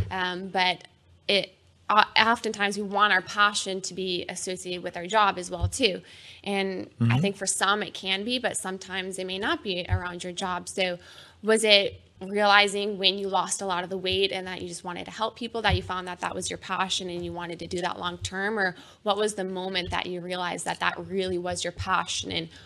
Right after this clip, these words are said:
Speaker 1: what you wanted to do for the rest of your life?
Speaker 2: Yeah, it was, it was two events. One, exactly what you said. When I lost the weight and I saw how much I changed, not just physically, but confidence. I was making eye contact with people, actually talking. And I realized
Speaker 1: Mm-hmm.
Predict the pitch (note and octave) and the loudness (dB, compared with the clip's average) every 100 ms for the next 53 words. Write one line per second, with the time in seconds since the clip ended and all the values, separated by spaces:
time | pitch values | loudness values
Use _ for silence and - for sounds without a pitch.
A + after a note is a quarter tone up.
0 | - F#3 F3+ F#3 F#3+ F3+ F3 F3+ F#3 F3 | -10 0 0 0 -4 -4 -6 -6 -6 0
1 | G#3+ G#3 F3 - F3 - - - - - | 0 0 -4 -8 -10 -12 -10 -10 -10 -4
2 | G#2 G2+ D#2 - G2+ A2+ A#2+ A#2+ A2+ - | 0 0 0 -2 -2 4 6 6 4 0
3 | G#2+ G#2+ - - A2 F#2 E2+ C#2 - - | 2 2 0 0 2 4 2 -2 -4 -4
4 | - G2+ G2+ G#2 F2+ E2+ F#2+ F2 G2 F#2 | -6 2 6 6 4 0 -2 0 0 0
5 | G2 E2+ E2+ - E2+ D2+ F2+ F2 E2+ E2+ | -2 -2 -2 -4 -4 -4 -4 -4 -4 0
6 | F#2+ G2+ - G2 F#2 F2+ F2+ - D#2+ D#2+ | 2 2 0 0 2 0 -2 -6 -6 -4
7 | D#2+ - F#2+ F2+ F2 - F2 F2 F2+ F2 | -2 -2 0 -2 -4 -6 -6 -4 -4 -4
8 | D#2+ - E2+ E2 - G2+ G2 G#2 B2 C3+ | -6 -8 -8 -6 -2 0 0 2 2 2
9 | B2+ - B2 F#2+ D#2 D2+ D2 - - - | -2 2 2 2 -4 -6 -6 -12 -20 -20
10 | _ - F2 - A#2 A#2 G2 D2+ E2+ E2 | _ -4 -4 -2 0 2 0 -8 -6 -4
11 | G#2 E2 F2+ G2+ G#2 G2+ G2+ G2 G2+ - | -2 -2 -2 -2 -2 -2 -2 -2 -4 -4
12 | G2+ F#2+ F#2+ F#2 - E2 G#2 G2 G#2 A2 | -4 0 0 0 -2 -4 -4 -2 -2 2
13 | G#2+ C#3 A#2 G2+ G2+ | 4 6 8 6 2